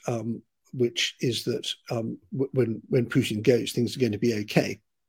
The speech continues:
I think that's rather unlikely. I think it's much more likely that we either get Putin two point zero, so someone else doing something pretty similar,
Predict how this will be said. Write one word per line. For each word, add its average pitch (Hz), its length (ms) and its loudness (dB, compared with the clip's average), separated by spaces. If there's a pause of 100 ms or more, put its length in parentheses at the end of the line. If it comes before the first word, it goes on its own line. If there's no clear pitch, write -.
(800)
I 135 180 10
think 139 240 4
that's - 280 -2
rather 120 240 2
unlikely. 123 500 4
I - 120 -4
think 127 140 -6
it's 110 200 -6
much 139 240 -2
more 120 100 -2
likely 113 360 -2
that 104 180 -6
we 117 240 -2 (600)
either 143 240 12
get - 360 -6 (100)
Putin 117 320 2
two 110 160 -2
point - 260 -6
zero, 120 380 4 (1120)
so 120 100 2
someone 110 300 2
else 98 160 -4
doing 107 160 -2
something 104 260 -2
pretty 101 160 -2
similar, 101 400 -2